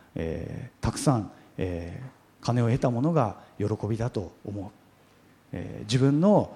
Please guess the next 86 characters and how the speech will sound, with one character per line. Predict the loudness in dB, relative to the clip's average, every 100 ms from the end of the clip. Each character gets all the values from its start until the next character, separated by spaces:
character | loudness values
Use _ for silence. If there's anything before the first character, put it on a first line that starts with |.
| -2 6
思 | 10 10
う | 10
ま | 6
ま | 4
に、 | 2 -4 -12 -2
自 | 4
分 | 6 8
の | 8
願 | 8 6
い | 6
通 | 6
り |
に | 6
物 | 6 6
事 | 6 4
が | 2
進 | 0 0
む |
こ | 0
と | 2
が | 6 6
喜 | 6 4 4 4
び |
だ | 4 2
と | 0
思 | 0 -2
う |
っ |
て、 | -2 -8 -10 -16 -4
そ | 2
う | 4
い |
う |
価 | 2
値 | -2 0
観 | 0
の | 0
中 | -4 0
で | 0 0
生 |
き | -2
て | -4
い |
る | -4
と | -4
思 | -10
い |
ま | -10 -12
す。 | -16 -20 -10 2
で |
も | 4
そ | 6
の | 6
時 | 6 6 2 0 2
メ | 4
ッ |
セ | 4
ー |
ジ | 4
で |
語 | 0 0
ら | 2
れ | 2
た | 0
ん | -2
で |
す | -2
よ | -2
ね。 | -2 -2 -14 -20 -20 -20 -20 -20 _ _ _
「本 | 2
当 | 4
に |
そ | 6 6
う |
で | 6
す | 4
か？」 | 4
っ | 4
て。 | -2 -12 -12 _ _ _ _ _ _ -4
「本 | 2 4
当 | 6
の | 8
喜 | 8 6 4
び | 2
っ |
て | 2 8 8 8 4